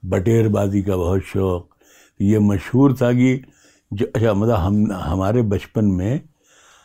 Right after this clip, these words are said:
जितने भी घर थे हमारे मोहल्ले में वो सब हमारे थे।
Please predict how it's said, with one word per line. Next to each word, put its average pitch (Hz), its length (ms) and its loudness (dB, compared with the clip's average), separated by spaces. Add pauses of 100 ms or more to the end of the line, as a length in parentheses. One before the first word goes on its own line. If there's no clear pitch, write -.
(640)
जितने 117 520 0
भी 139 140 8
घर 107 300 -2
थे 107 80 2
हमारे 90 300 0
मोहल्ले 73 420 -4
में 67 240 -10
वो 85 100 -10
सब 82 240 -4
हमारे 78 400 -4
थे। - 220 -16